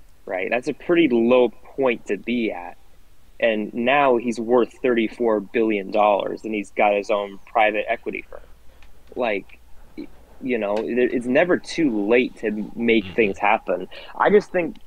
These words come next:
Speaker 1: and this is coming from just a personal perspective too, I think it's hard for people to really, like, categorize their interests, because it's really easy to get, like,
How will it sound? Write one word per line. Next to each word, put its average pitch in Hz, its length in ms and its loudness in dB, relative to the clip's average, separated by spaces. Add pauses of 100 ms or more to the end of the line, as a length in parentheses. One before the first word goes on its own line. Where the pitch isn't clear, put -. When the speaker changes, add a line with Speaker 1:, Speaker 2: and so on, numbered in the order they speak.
(640)
Speaker 1:
and 139 180 -2
this 160 140 -4
is 135 120 -6
coming 127 280 -4
from 104 480 -2 (140)
just - 240 -10
a - 40 -4 (140)
personal 107 800 -2 (220)
perspective - 640 -2
too, 110 380 -2 (380)
I 120 100 4
think 185 180 2
it's - 120 -2
hard 131 300 2
for 123 140 -4
people 113 600 -4
to - 200 -8
really, 113 580 2
like, 101 680 0 (880)
categorize 104 1080 0
their 101 140 -12
interests, - 680 -16 (520)
because 113 640 -2
it's - 320 -10 (400)
really 165 300 4
easy 139 420 -2
to 120 120 -12
get, 117 240 -4
like, 107 640 -8